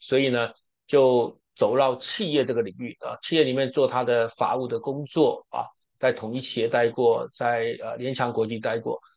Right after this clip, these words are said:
后来在半路又转职到人力资源这个领域啊。那人力资源跟法律结合在一起呢，就变成一个劳资关系、劳动法这样的一个比较专精的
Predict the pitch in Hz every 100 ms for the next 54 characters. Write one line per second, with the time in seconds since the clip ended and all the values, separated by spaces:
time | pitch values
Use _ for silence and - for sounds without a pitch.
0 | _ - 180 139 139 160 139 131 135 170
1 | 147 151 135 127 147 123 120 120 _ 120
2 | 92 123 - 113 127 147 131 120 117 -
3 | 139 117 180 147 - 131 117 123 117 98
4 | 117 - - - _ _ _ 165 170 147
5 | 196 214 220 175 151 160 - 185 185 -
6 | - 151 147 - 139 160 170 165 143 -
7 | 98 110 131 147 131 113 117 120 127 123
8 | - - _ - - 156 175 170 170 175
9 | 175 180 _ 123 123 175 135 - - -
10 | - 147 117 117 117 127 120 - 175 175
11 | 175 180 180 135 -